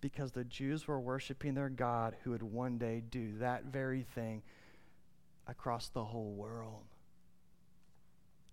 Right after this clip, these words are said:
Are you getting the symbolism? Are you getting the picture of what this had to have looked like for people? Now, I want you to imagine this. Imagine this huge illumination happening during a time when there was no public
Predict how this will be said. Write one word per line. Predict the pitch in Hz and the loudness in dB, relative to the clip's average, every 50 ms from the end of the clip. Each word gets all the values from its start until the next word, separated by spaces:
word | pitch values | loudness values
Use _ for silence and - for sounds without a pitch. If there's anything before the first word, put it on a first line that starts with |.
| - - | -8 -4
Are | 131 | -2
you | 127 127 | -2 2
getting | 127 165 160 - | 2 2 2 4
the | 135 | 2
symbolism? | 117 - - - - 131 139 143 147 143 151 156 151 - 170 165 165 160 160 151 - - - - | 0 0 -2 0 2 4 6 6 6 8 8 6 6 4 4 2 2 2 0 -4 -8 -12 -8 -4
Are | 120 | -2
you | 123 123 | 0 0
getting | 131 156 - - | 0 0 0 -2
the | - - - | -4 -4 -6
picture | - - - 147 - - - - 165 165 160 - - | -6 -6 -6 -6 -6 -2 2 2 4 4 4 2 0
of | - - 120 123 | -2 -4 0 2
what | 131 135 135 - | 0 0 2 2
this | 143 135 131 | 2 2 2
had | - - 143 139 131 | 0 2 2 2 2
to | 131 | 2
have | 117 107 113 110 104 | 0 -2 -2 -2 -2
looked | 110 123 127 - - - | 0 -2 -2 -2 -4 -2
like | 143 147 156 151 - - - - | -2 -2 -2 -2 -6 -10 -14 -10
for | - 151 | -8 -8
people? | 151 - - - 165 - - 170 175 170 - - - - - - - - - - - - | -8 -4 -4 -4 -4 0 0 0 0 -2 -4 -8 -14 -16 -16 -18 -18 -18 -18 -12 2 6
Now, | 175 160 143 - | 8 8 8 8
I | - | 6
want | 160 170 175 170 | 6 6 6 6
you | - | 6
to | 165 | 4
imagine | 165 160 156 160 160 143 147 151 147 | 6 8 8 8 8 6 6 6 6
this. | 143 120 110 - - - | 6 4 2 0 2 4
Imagine | 147 151 156 165 185 208 214 208 214 196 170 | 4 6 8 10 10 10 10 8 8 8 8
this | 160 151 131 | 8 6 4
huge | - - - 175 185 196 202 208 180 - - | 2 -2 2 4 8 8 8 8 6 6 6
illumination | 156 156 151 156 165 165 170 165 156 151 151 156 160 156 - - 147 131 131 135 - - - - - | 6 6 8 10 10 10 10 8 8 8 8 6 6 4 4 4 4 4 4 2 0 -4 -10 -12 -8
happening | - - 185 175 175 - - 202 202 196 190 | 4 10 12 12 12 12 8 6 4 6 6
during | 165 185 180 180 175 165 | 8 8 10 10 10 8
a | 160 151 | 6 4
time | - - 170 156 156 151 139 135 - - - - - | 4 4 6 8 8 8 6 4 2 -2 -8 -2 4
when | 147 156 143 | 6 6 10
there | 147 160 156 | 10 10 10
was | 151 147 143 139 139 - | 10 10 8 8 6 4
no | 147 147 151 156 160 170 180 185 190 196 202 208 220 214 - - - - - - - - - | 6 6 8 10 12 12 12 12 12 12 12 12 10 8 4 -2 -10 -16 -18 -20 -20 -12 -8
public | - - - - 208 190 175 185 185 185 175 170 | -6 6 12 12 12 12 12 12 12 12 12 12